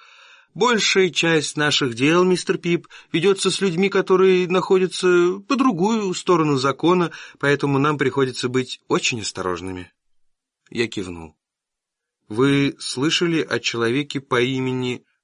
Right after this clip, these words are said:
Компейсон?" — спросил я. Теперь настала очередь Уэммика кивать. "Он жив?" Уэммик снова кивнул. "Он в Лондоне?"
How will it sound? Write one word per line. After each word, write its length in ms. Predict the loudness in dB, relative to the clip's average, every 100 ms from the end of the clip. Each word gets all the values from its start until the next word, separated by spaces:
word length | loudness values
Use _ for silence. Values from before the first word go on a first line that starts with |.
| _
Компейсон?" — 840 | -2 -2 -2 -6 -8 -8 -10 -12 -14 _ _ -20
спросил 520 | -10 -8 -6 -8 -8
я. 280 | -10 -14 -18 _ _ _ _ _ _ _ _ _
Теперь 400 | -18 -10 -4 -2
настала 460 | -2 -6 -4 -2 -2
очередь 540 | -2 -4 -6 -6 -8
Уэммика 580 | -4 0 0 -2 -8 -12
кивать. 560 | -12 -10 -8 -8 -12 -20 _ _ _ _ _ _ _ _
"Он 200 | -4 -2
жив?" 440 | -2 -2 -4 -6 _ _ _ _ _ _ _
Уэммик 480 | -6 -2 -2 -4 -6
снова 340 | -8 -6 -6 -6
кивнул. 500 | -10 -12 -12 -18 -20 _ _ _ _ -8
"Он 220 | -2 -2
в 80 | 0
Лондоне?" 640 | 2 2 0 -4 -10 -12